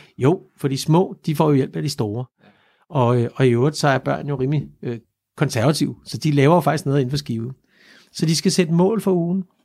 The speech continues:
og så skal de lave planer for, hvad de vil lave. Det synes jeg også er selvforvaltning, og det kan vi også kalde en form for kreativitet. Det er i hvert fald selvforvaltning.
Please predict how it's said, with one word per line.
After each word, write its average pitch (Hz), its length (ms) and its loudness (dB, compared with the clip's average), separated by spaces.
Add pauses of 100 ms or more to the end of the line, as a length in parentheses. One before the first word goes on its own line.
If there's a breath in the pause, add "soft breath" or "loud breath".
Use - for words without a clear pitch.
(280)
og 147 100 -4
så 160 100 -8
skal 151 220 -8
de 143 160 -4
lave 135 200 -10
planer 156 320 -10
for, 143 120 -8
hvad 131 120 -6
de 135 80 -6
vil 127 100 -6
lave. 110 200 -8 (240 soft breath)
Det 185 100 4
synes 196 240 4
jeg 190 120 4
også 190 360 4
er 135 180 0 (640)
selvforvaltning, 139 840 2
og 143 140 -10
det 135 120 2
kan 135 180 0
vi 139 60 4
også 117 160 -2
kalde 123 180 -4
en 117 80 -4
form 135 160 -10
for - 80 -12
kreativitet. 113 540 -10
Det 143 60 4
er 147 40 6
i - 0 -
hvert 147 180 2
fald 135 100 -2
selvforvaltning. 120 600 -10